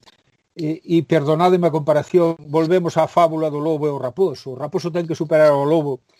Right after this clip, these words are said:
con intelixencia, con astucia e moitas veces ata con trampas, é dicir, non sería, eh, o cidadán perfecto,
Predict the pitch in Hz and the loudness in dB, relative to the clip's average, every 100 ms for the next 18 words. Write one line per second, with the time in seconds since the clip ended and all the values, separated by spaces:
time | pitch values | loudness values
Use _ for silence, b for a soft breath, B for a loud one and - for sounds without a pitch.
0 | _ _ _ - 160 147 147 135 180 156 | _ _ _ -2 -2 -2 -8 -4 -4 -2
1 | 160 160 _ _ 139 151 - 196 - 190 | 0 0 _ _ -8 -6 -2 -2 0 -2
2 | - 190 226 226 151 135 170 175 202 - | -2 -4 -4 -2 -4 -4 -6 -4 -6 -6
3 | 208 - 131 127 107 - 180 208 156 127 | -8 -8 -8 -10 -10 -4 -2 -2 -6 -10
4 | 139 143 - 151 151 151 135 175 208 - | -12 -14 -12 -10 -8 -8 -6 -6 -6 -4
5 | 156 165 131 _ b b b 175 160 - | 0 0 0 _ b b b 0 0 0
6 | 175 - 165 160 165 156 143 120 - 147 | -6 0 4 4 4 0 -10 -10 -8 -10
7 | _ - | _ -20